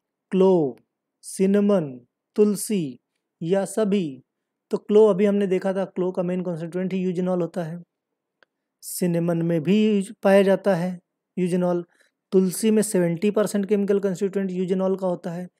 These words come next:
जिंजर की बात कर ले, जिंजर में eugenol पाया जाता है, तो मीन्स बहुत सारे ऐसे हैं,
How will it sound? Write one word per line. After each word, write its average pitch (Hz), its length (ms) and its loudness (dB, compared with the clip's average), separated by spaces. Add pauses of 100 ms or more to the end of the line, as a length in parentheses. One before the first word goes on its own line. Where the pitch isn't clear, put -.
(280)
जिंजर 185 480 4
की 208 120 0
बात 202 200 2
कर 208 80 0
ले, 202 160 4
जिंजर 170 420 2
में 208 140 0
eugenol 196 500 -2
पाया 190 140 0
जाता 185 180 -2
है, 180 40 -8
तो 190 60 -8
मीन्स 247 360 -4
बहुत 214 220 -4
सारे 180 260 -2
ऐसे 160 240 -4
हैं, 135 180 -12